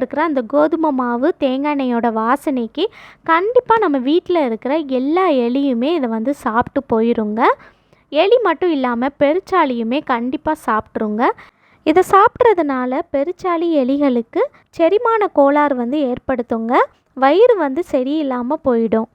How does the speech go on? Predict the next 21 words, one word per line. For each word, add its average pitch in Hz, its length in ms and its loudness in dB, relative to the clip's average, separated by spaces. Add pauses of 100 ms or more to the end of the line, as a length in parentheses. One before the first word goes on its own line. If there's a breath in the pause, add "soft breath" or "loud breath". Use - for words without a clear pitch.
(520)
எலியோட 392 480 4 (140)
சீரான 370 600 0
நிலையை 262 380 -2
வந்து 226 180 -2 (100)
குலைக்குங்க. 226 540 -2 (560)
எலிகளுக்கு 381 520 2 (120)
மயக்கம் 277 500 -2
வரும். 247 320 0 (280)
இதை 370 100 4 (100)
சாப்பிட்றதுனால 359 800 2 (140)
எலிகளுக்கு 320 580 -2
வந்து 240 200 0 (140)
முன்ன 415 340 0
இருந்தபடி 294 460 0 (200)
ஆக்டிவா 311 460 -2 (100)
இல்லாம, 254 420 -2
அது 240 160 -4
வந்து 285 220 2
ஒரு 302 220 2
மாதிரி 330 340 -2
வயிறு 277 300 -2